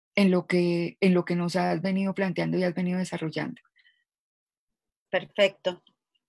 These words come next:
Speaker 2: Eh, bueno, gracias, gracias Constanza, gracias.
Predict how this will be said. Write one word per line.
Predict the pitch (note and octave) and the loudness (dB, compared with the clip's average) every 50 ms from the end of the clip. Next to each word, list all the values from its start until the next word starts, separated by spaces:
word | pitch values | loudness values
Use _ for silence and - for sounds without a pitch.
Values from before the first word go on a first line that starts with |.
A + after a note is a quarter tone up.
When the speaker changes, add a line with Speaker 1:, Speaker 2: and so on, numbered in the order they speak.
| _ _ _ | _ _ _
Speaker 2:
Eh, | - F3+ F3+ E3+ E3+ E3+ E3+ E3+ | 0 2 2 4 4 2 0 0
bueno, | E3+ G3+ G3 F#3+ F#3 E3+ | 0 0 0 2 2 2
gracias, | F#3 F#3+ G#3 - G#3 - - - A3 A3+ A#3 A#3 - - _ | 4 4 4 4 2 -2 -4 2 2 2 2 2 -2 -12 _
gracias | - F3+ F#3 G3 G3 - G3 F#3+ - | -8 -6 -6 -6 -4 -4 -6 -6 -4
Constanza, | - F#3 F#3 F3+ _ - G3+ G3+ G3+ G3+ G3+ G3+ - - A3+ G#3 | -6 -8 -8 -8 _ -6 -4 -2 -2 -2 -4 -8 -8 -6 -6 -6
gracias. | F#3+ F#3+ G3 F#3+ G3 F#3+ - - G#3 G3+ G3+ - - _ | -4 -4 -4 -4 -4 -6 -8 -6 -4 -4 -4 -6 -12 _